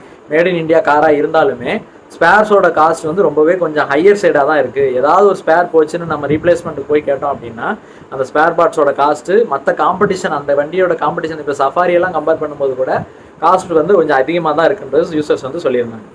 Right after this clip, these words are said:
So, ஒரு பிரேக் ரோட்டார் போயிருந்தாலோ, இல்ல பிரேக் பேட் போயிருந்தாலோ, கிளட்ச் ரீப்ளேஸ்மெண்ட்டா இருந்தாலோ, எல்லாமே வந்து கொஞ்சம் காஸ்ட் வைஸ் வந்து அதிகமா இருக்குன்னு சொல்லியிருந்தாங்க. So, அதனால அந்த காஸ்ட் வந்து, ஸ்பேர் பார்ட்ஸோட காஸ்ட் கொஞ்சம் அதிகமா இருக்குன்றது யூசர்ஸ் வந்து ஃபே-, ஃபே-, சொல்லியிருந்தாங்க. So, அதே இந்த பாயிண்ட்டை நீங்க,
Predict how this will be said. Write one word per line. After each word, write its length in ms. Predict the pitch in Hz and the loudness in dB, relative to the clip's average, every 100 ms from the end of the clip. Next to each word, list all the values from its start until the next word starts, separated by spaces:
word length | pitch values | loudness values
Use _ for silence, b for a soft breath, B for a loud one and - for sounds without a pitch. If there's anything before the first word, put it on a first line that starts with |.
| B B - | B B -4
So, 100 | 151 | 2
ஒரு 100 | 143 139 | 2 4
பிரேக் 260 | 160 165 | 2 4
ரோட்டார் 280 | 160 151 147 151 | 2 2 2 2
போயிருந்தாலோ, 420 | 147 143 139 143 | 0 0 2 2
இல்ல 140 | 147 | 2
பிரேக் 300 | 143 147 165 165 | 2 2 2 2
பேட் 160 | 156 - | 0 0
போயிருந்தாலோ, 480 | 139 135 131 131 135 131 | 0 0 0 2 2 0
கிளட்ச் 240 | 147 143 175 | -2 0 -2
ரீப்ளேஸ்மெண்ட்டா 520 | 156 151 - 143 139 | 0 0 -2 -4 -2
இருந்தாலோ, 320 | 135 127 135 135 | -2 -2 -2 -2
எல்லாமே 340 | 135 165 180 | 0 -2 -2
வந்து 220 | 165 170 | -4 -4
கொஞ்சம் 220 | 180 151 143 | -6 -6 -2
காஸ்ட் 380 | 143 190 196 175 | 0 0 -2 0
வைஸ் 180 | 160 156 | 0 0
வந்து 240 | 151 139 170 | -4 -2 -4
அதிகமா 340 | 135 147 147 | -4 -4 -2
இருக்குன்னு 280 | 135 139 139 | -4 -6 -10
சொல்லியிருந்தாங்க. 440 | 135 127 120 113 131 214 - B B - | -8 -6 -8 -12 -8 -8 -8 B B -8
So, 100 | 151 | 0
அதனால 320 | 139 160 175 208 | 2 4 4 4
அந்த 220 | 180 160 143 | 2 0 2
காஸ்ட் 400 | 156 214 - - | 2 2 0 -2
வந்து, 400 | 170 156 196 262 - | -2 0 0 0 -2
ஸ்பேர் 260 | - 180 202 | 0 2 2
பார்ட்ஸோட 300 | 196 165 151 156 | 2 2 2 2
காஸ்ட் 260 | 185 - | 0 -2
கொஞ்சம் 160 | 165 147 | -4 -2
அதிகமா 220 | 147 160 | -2 -2
இருக்குன்றது 440 | 135 139 131 131 185 | -4 -6 -4 -2 0
யூசர்ஸ் 260 | 151 156 135 | -2 -4 -6
வந்து 140 | 160 | -8
ஃபே-, 200 | 151 139 - - | -4 -4 -6 -6
ஃபே-, 480 | 143 135 135 131 131 - - | -2 2 4 2 0 -8 -4
சொல்லியிருந்தாங்க. 580 | 143 139 123 120 127 226 B B - | 0 0 0 -6 -6 -6 B B -2
So, 140 | 151 | 2
அதே 140 | 147 | 4
இந்த 160 | 175 156 | 2 0
பாயிண்ட்டை 380 | 135 139 139 180 | -2 -4 -2 -4
நீங்க, 280 | 160 135 | -4 -6